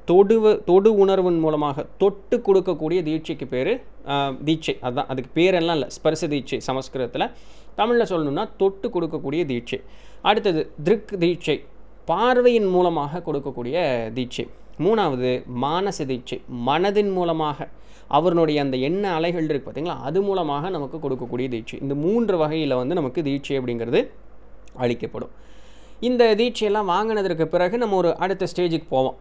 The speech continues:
இந்த ஸ்டேஜுக்கு வரும்பொழுது தான் மந்திரங்கள் அப்படிங்கிறத நம்ம பயன்படுத்த போறோம். இந்த மந்திரங்கள் அப்படிங்கிறது வந்து ஒரு, ஒரு set of words-உ, ஒரு சில கூ-,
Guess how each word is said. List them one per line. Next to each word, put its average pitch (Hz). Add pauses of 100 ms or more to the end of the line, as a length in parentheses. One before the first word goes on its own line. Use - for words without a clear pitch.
(480)
இந்த 214
ஸ்டேஜுக்கு 220
வரும்பொழுது 160
தான் 202 (320)
மந்திரங்கள் 220
அப்படிங்கிறத 170
நம்ம 156 (360)
பயன்படுத்த 151
போறோம். - (360)
இந்த 202
மந்திரங்கள் 226
அப்படிங்கிறது 175
வந்து 151 (480)
ஒரு, 190
ஒரு 185 (1700)
set 233
of 247 (120)
words-உ, 175 (300)
ஒரு 135
சில 147 (100)
கூ-, 135